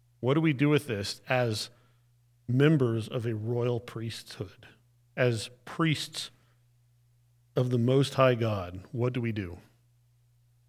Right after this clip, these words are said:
So we'll get there. So I will end with that tonight.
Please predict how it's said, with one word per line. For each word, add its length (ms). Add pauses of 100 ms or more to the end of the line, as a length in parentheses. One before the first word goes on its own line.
(400)
So 140
we'll 120
get 220
there. 220 (2500)
So 360 (920)
I 100
will 220
end 240
with 220
that 520 (460)
tonight. 440